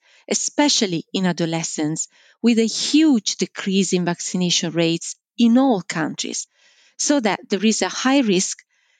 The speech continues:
to have cohorts that lost the protection from several preventable cancers.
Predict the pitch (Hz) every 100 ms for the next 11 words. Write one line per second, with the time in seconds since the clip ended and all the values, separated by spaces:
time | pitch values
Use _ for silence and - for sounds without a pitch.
0 | _ - 214 208 - - 214 202 269 214
1 | 165 - - 190 - _ - 208 233 277
2 | - 202 196 - 170 208 190 - 175 165
3 | 190 165 - - 262 233 185 156 _ -
4 | 180 170 160 - 160 143 - 151 143 -
5 | - -